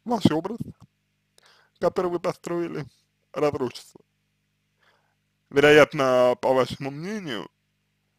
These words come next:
э, весёлые пофигисты первыми не извиня-, не извиняются. Ну, и что ж, возможно, пришло время признать,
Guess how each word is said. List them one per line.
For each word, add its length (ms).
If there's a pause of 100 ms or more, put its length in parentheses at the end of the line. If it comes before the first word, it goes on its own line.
(240)
э, 580 (220)
весёлые 480
пофигисты 600
первыми 400
не 140
извиня-, 400
не 160
извиняются. 580 (680)
Ну, 480
и 80
что 260
ж, 200 (440)
возможно, 400
пришло 320
время 260
признать, 460